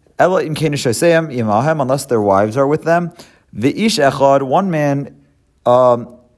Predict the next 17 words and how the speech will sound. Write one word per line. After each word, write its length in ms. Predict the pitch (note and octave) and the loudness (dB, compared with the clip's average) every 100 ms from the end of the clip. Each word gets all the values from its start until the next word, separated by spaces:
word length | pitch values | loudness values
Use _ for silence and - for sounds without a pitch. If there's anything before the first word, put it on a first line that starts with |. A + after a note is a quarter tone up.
| - | -6
im 220 | D#3+ F3 | -4 -4
shtei 260 | C#3+ - C#3+ | -6 -4 0
nashim 320 | F3 F3+ D3+ | 0 0 -2
aser 160 | D3 A#2 | -2 -4
lisyachid, 720 | F2 D3+ F3 E3+ D#3+ D3+ - - _ _ | -2 0 0 0 -4 -6 -8 -20 _ _
so 240 | - C3 B2+ | -2 0 0
it's 280 | - A#2+ | 0 -2
also 200 | C3+ D3+ | -2 -2
for 100 | D3+ | -2
one 180 | D#3 C3+ | 0 0
man 160 | C3 B2 | -2 -6
to 80 | A#2+ | -6
be 60 | |
secluded 360 | A#2+ B2+ C3+ A2 | -8 -8 -8 -6
with 160 | G2+ | -8
two 140 | - F2 | -8 -8
women. 420 | A2+ D#3+ D#3 | -6 -6 -6